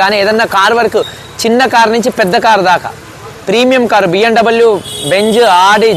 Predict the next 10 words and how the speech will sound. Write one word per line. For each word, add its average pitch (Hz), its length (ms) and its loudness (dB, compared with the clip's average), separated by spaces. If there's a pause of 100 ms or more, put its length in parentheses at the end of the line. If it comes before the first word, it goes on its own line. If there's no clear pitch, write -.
Jaguar 208 300 2
ఏదైనా 240 440 2
సరే, 226 320 -2 (420)
ఏదైనా 240 580 0 (140)
ఇది, 220 320 0 (220)
ఈ 220 40 0
వ్యక్తి 220 320 0
మాత్రం 233 500 0
పక్కా 240 280 2
మీకు 220 580 0